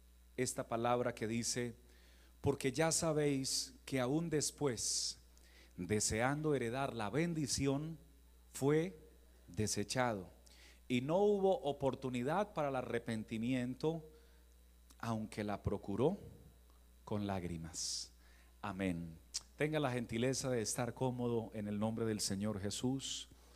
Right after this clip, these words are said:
¿Cómo alcanzar las bendiciones de Dios? Amén. Le hice esta pregunta al Señor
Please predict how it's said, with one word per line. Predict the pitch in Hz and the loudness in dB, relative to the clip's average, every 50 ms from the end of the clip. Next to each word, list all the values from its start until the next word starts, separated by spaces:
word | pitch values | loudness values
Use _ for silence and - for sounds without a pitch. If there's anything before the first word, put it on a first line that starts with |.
| - - - - - - - - - - - - - - - - - - | -20 -20 -20 -20 -20 -20 -20 -20 -20 -20 -20 -20 -20 -20 -20 -20 4 8
¿Cómo | 151 156 160 170 175 170 156 | 10 10 10 8 6 4 4
alcanzar | 147 139 - 131 117 117 113 - 147 143 143 139 | 4 2 0 0 0 0 0 2 2 2 2 2
las | 143 143 135 127 107 - | 2 2 2 2 2 0
bendiciones | - 123 117 110 113 113 104 - - 131 139 139 135 135 135 127 127 117 - - - - - - | 0 0 0 2 0 0 2 2 4 4 4 4 4 2 0 0 0 0 0 0 -2 -2 -4 -8
de | - 101 107 110 101 | -10 -4 -2 -2 0
Dios? | 101 101 101 95 87 85 - - - - - - - - - - - - - - - - - - - - - - | 0 0 0 0 -2 -4 -6 -8 -6 -6 -8 -10 -12 -16 -20 -20 -20 -20 -20 -20 -20 -20 -20 -20 -20 -20 -10 -6
Amén. | 107 107 104 110 107 101 95 92 90 87 - - - - - - - - - - - - - - | -4 -2 0 0 0 0 -2 -6 -10 -14 -18 -20 -20 -20 -20 -20 -20 -20 -20 -20 -20 -20 -14 -6
Le | 117 113 117 120 | -2 0 2 2
hice | 143 170 156 - 170 | 2 2 0 -2 -2
esta | 156 - - 160 143 - | -4 -4 -4 -4 -4 -2
pregunta | 127 120 123 147 151 147 131 - 139 | -2 0 0 2 0 0 -2 -2 -4
al | 127 120 107 | -4 -4 -4
Señor | - - 104 101 107 117 113 107 98 90 - | -4 -6 -4 0 0 0 0 0 -2 -6 -10